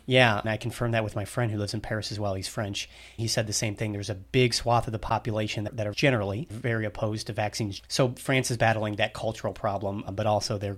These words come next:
government is getting in the way. They do have plans to inoculate thirty million of its citizens by the end of summer. That's about forty-five percent of its population by the end of summer, so behind Italy.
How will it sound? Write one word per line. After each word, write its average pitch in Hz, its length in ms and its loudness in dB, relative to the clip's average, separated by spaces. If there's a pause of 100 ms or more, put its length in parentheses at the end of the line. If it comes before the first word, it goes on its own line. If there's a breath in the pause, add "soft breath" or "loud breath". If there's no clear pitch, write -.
(100)
government 107 520 -2
is 104 160 -6
getting 101 220 -2
in 98 80 -4
the 104 60 0
way. 101 320 -2
They 139 120 6
do 147 80 10
have 143 160 12
plans 131 240 6
to 127 80 4
inoculate 117 580 2 (160)
thirty 131 220 6
million 120 280 6
of 110 120 0
its 110 100 -2
citizens 113 560 0
by 107 140 2
the 110 100 -4
end 110 120 -2
of 98 80 -4
summer. 123 440 4 (100)
That's 120 160 0
about 113 240 2
forty-five 113 460 2
percent 107 300 -2
of 104 60 -4
its 104 140 -4
population 101 560 -6
by 98 120 -6
the 101 80 -4
end 101 100 -4
of 98 80 -8
summer, 110 380 -2
so 110 140 -6
behind 107 340 0
Italy. 101 400 -2